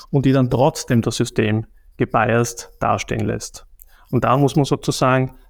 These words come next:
dann weiter investieren und da gibt es schon verschiedene Ansätze. Der eine Ansatz ist,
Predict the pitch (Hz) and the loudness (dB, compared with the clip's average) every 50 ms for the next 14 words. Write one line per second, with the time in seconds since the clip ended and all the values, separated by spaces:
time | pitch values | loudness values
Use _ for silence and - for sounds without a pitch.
0 | - - 127 120 117 107 113 120 - - 131 123 117 120 - - - - 113 123 | -4 0 2 2 2 2 2 0 0 0 0 2 2 0 -2 -4 -4 0 0 2
1 | 143 160 165 127 117 127 117 - 139 - - - - 123 - - 120 - - 120 | 2 0 0 -2 -2 -2 -2 -2 -4 -4 -2 -4 -4 -4 -2 -4 -2 0 0 2
2 | 113 113 113 - 110 131 131 139 143 143 - - 170 160 147 135 120 113 117 123 | 2 2 0 0 0 0 2 2 0 0 0 0 0 0 0 0 0 2 2 2
3 | 131 127 120 123 117 127 117 - 131 120 123 - | 2 2 2 2 2 0 0 0 0 0 0 -2